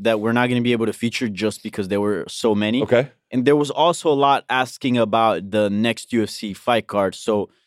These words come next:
Speaker 1: I try to stay away from those 'cause we'll probably get into those the next show. So,
Speaker 2: Okay.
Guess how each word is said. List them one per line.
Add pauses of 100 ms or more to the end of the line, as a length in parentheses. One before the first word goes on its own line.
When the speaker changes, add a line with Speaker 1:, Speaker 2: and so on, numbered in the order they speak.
(280)
Speaker 1:
I
try
to
stay
away
from
those
'cause
we'll
probably
get
into
those
the
next
show.
So,
Speaker 2:
Okay.